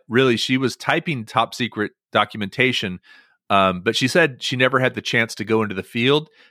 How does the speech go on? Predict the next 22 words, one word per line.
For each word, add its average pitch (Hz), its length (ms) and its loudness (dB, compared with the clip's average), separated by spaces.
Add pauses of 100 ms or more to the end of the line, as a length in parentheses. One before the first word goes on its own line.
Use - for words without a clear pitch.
(100)
but 233 100 -2
she - 140 -6
thought 123 200 4
she 131 120 -2
would 120 100 2
have 110 80 0
been 117 80 0
a 110 60 -2
great 110 260 0
spy 101 320 4
because 95 320 -2
who 113 140 -2
would 110 120 0
have 95 120 -6
suspected 98 560 0
a, 87 280 0
a 92 60 -2
six - 320 -6
three, 95 220 -2
six 92 240 -8
four 90 240 0
woman? 85 340 -6